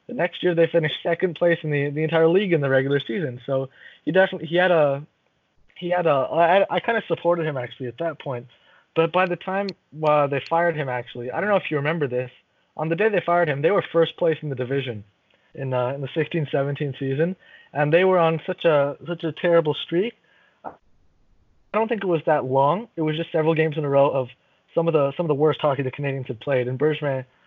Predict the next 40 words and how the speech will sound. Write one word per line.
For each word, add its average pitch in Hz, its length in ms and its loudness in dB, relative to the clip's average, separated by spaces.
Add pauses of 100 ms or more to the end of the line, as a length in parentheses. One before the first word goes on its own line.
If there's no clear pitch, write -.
(280)
Bridgman 147 360 -2
said, 147 200 6
uh, 131 340 2 (160)
when 127 220 -4
he 123 80 -4
hired 127 240 0
Julian, 123 520 -2 (120)
"Yeah, 151 240 2
they 151 100 4
really 180 220 4
needed 160 240 -4
a 147 40 2
new 143 220 0
voice." 123 380 0 (560)
That 143 140 2
was, 156 140 2
that's 156 220 0
what 160 80 2
I 147 100 6
remember 143 280 0
from 135 160 -10
that. 123 160 -4
They 143 80 -8
need 143 140 -6
a - 20 -4
new 139 200 -4
voice. 127 360 -4
So 127 260 -2 (640)
when, 190 280 2
when 196 140 2
it 226 80 2
was 226 180 4
kind 220 300 -2
of, 214 120 0 (440)
like, 160 220 2
in 170 120 -2
the 165 60 2
days 180 280 0
leading 165 240 -2
up 139 140 -4